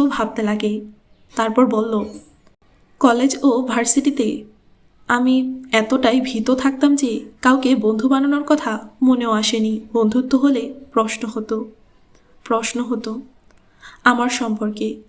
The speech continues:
আমার পরিবার সম্পর্কে। তারপর কেউ যদি বাসায় আসতো আর সে আগে থেকেই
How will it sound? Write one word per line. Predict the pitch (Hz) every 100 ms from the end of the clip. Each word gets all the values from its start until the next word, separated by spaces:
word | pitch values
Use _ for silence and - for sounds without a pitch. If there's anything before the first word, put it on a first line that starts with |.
| -
আমার | 254 254
পরিবার | 269 240 247 262
সম্পর্কে। | 262 226 208 214 214 214 - - _ _ _ _ -
তারপর | 240 240 226
কেউ | 254 247
যদি | 247 269 269 254 254
বাসায় | 208 208 - 240
আসতো | 254 - 269 269 - - _ -
আর |
সে | 277 277 302
আগে | 294 226 254
থেকেই | 277 277 214